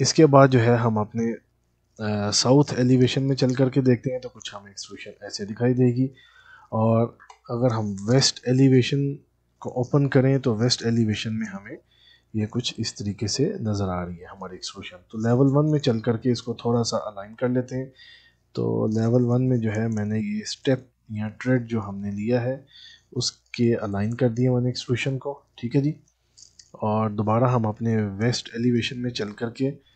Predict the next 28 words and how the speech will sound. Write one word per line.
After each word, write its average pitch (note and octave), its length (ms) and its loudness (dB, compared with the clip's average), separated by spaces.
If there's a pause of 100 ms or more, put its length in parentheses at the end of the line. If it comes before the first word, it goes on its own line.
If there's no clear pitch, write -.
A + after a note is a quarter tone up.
(400)
और G#2 640 -2 (1000)
इसकी B2 340 0
जो A2+ 120 0
है A2+ 220 -2 (1080)
कॉपीज C3+ 360 2
करते B2+ 320 -2
हैं। C3 220 -2
कॉपी A#2 320 -4
टूल A#2+ 240 2
या A#2 160 0
सीओ A2+ 400 0 (220)
प्रेस A#2 200 -8
करके A#2 340 -6
कॉपी G2+ 280 -8
टूल A2+ 220 -6
की A2+ 140 -8
मदद G#2 280 -6
से A#2+ 260 -10 (460)
इसको G2 280 -8
सिलेक्ट - 320 -4
किया, C3+ 340 0 (1400)
इसको C3+ 260 -6
सिलेक्ट - 320 -4
करके B2 460 -2 (500)
कॉपी G#2+ 260 -2
टूल B2+ 220 2
में C3 180 0
जाएं C3 240 0